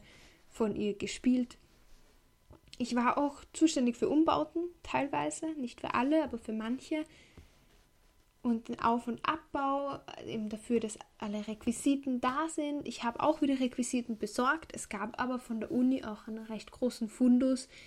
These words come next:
was natürlich sehr, sehr praktisch war. Was ich auch, was ich da gelernt habe, und das ist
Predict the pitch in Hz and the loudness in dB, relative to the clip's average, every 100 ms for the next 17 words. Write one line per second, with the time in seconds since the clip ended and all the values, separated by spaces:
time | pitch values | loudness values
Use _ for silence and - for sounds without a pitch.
0 | - - 226 214 226 220 208 208 - - | -20 -10 -8 -4 -4 -2 -4 -4 -6 -8
1 | - - - - 254 - - 240 - _ | -8 -10 -10 -12 -12 -10 -12 -16 -20 _
2 | _ _ _ _ _ _ _ - _ - | _ _ _ _ _ _ _ -20 _ -2
3 | 233 233 240 - _ - 285 349 - 269 | 0 0 -2 -4 _ 0 0 0 -2 -6
4 | 247 233 220 214 208 208 285 320 330 320 | -4 -4 -4 -2 -2 0 -2 -2 -4 -2
5 | 254 233 247 262 | -2 0 -2 -4